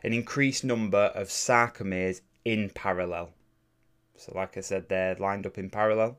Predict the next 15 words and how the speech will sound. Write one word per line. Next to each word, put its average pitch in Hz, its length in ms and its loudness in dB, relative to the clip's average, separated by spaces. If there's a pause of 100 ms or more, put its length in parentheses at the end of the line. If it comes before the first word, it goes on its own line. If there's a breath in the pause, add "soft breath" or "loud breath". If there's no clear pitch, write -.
(600 loud breath)
Um, 98 220 2
so - 180 -8
there'll 95 160 0
be 98 280 -2 (120)
more 107 480 4
of 92 120 -6
them. 90 220 2 (2750)
That's - 240 -4
one. 87 220 0 (960 soft breath)
There's 107 180 0
also 117 460 4 (100)
sarcoplasmic 117 1300 -4 (680)
hypertrophy. 120 760 0 (1300 soft breath)
Now, 104 320 2
within 139 580 2